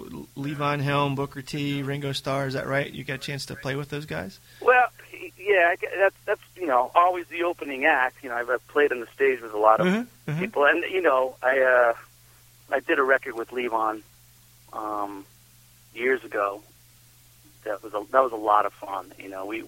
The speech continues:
Speaker 2: Levon and I hit it off pretty,
Speaker 1: Yeah, that's
Speaker 2: pretty
Speaker 1: awesome.
Speaker 2: quickly. Um, I kinda, I've always been a huge band fan, and that's one of the reasons why I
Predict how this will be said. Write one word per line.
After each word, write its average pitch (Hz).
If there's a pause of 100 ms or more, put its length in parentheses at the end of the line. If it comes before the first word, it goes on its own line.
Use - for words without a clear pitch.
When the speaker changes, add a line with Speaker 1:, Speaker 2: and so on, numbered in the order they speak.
(400)
Speaker 2:
Levon 104
and 98
I 98
hit 101
it 98
off 98 (120)
pretty, 98 (140)
Speaker 1:
Yeah, 117
that's 123
Speaker 2:
pretty 165
Speaker 1:
awesome. 117 (200)
Speaker 2:
quickly. 127 (200)
Um, 110 (1300)
I 143
kinda, 123 (160)
I've 131
always 123
been 113
a 104
huge 160
band 117
fan, 110
and 104
that's 139 (340)
one 151
of 139
the 135
reasons 127
why 117
I 117